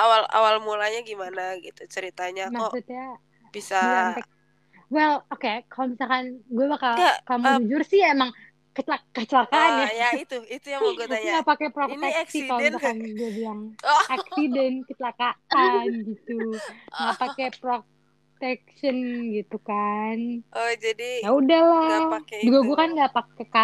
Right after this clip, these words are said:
Speaker 2: B juga kalau nggak salah. Sih
Speaker 1: Oh,
Speaker 2: bilang
Speaker 1: iya.
Speaker 2: K B kalau di Indo.
Speaker 1: Heeh.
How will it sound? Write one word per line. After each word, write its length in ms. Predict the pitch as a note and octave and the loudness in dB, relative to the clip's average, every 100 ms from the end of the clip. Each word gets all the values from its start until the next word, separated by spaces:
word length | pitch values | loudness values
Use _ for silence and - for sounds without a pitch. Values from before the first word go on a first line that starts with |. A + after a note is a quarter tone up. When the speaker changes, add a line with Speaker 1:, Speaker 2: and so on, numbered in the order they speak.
| A3+ | 4
Speaker 2:
B 100 | G3+ A3+ F#3+ | 2 2 0
juga 160 | A3 G#3+ | -4 -4
kalau 80 | F#3+ F3+ | -6 -8
nggak 80 | F3 | -14
salah. 200 | F3 D#3+ _ _ | -16 -18 _ _
Sih 80 | G3+ | -6
Speaker 1:
Oh, 160 | C4 | -4
Speaker 2:
bilang 160 | A3+ A#3 | -2 -4
Speaker 1:
iya. 120 | F#3 | -4
Speaker 2:
K 40 | F#3+ | -2
B 60 | G3 A#3 | -2 -4
kalau 140 | G3+ | -4
di 60 | G3 | -4
Indo. 200 | F#3+ F#3+ | -4 -4
Speaker 1:
Heeh. 140 | F#3 | -8